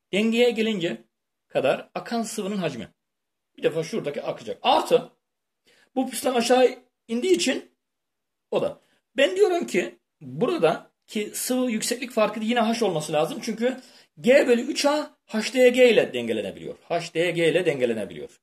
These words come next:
Yani buradaki basınçla buradaki basınç eşit olması için. O zaman şuradaki sıvımız, şu, yani şurası oluyor o. O sıvımız da döküldü.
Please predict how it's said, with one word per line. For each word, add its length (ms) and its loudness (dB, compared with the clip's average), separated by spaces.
Yani 220 -2
buradaki 340 -6
basınçla 380 -4
buradaki 280 -8
basınç 240 -8
eşit 180 -16
olması 300 -14
için. 140 -20
O 100 2
zaman 180 0
şuradaki 680 0
sıvımız, 600 -4
şu, 400 -12
yani 200 -10
şurası 400 -8
oluyor 220 -6
o. 140 -8
O 120 2
sıvımız 400 0
da 120 2
döküldü. 460 0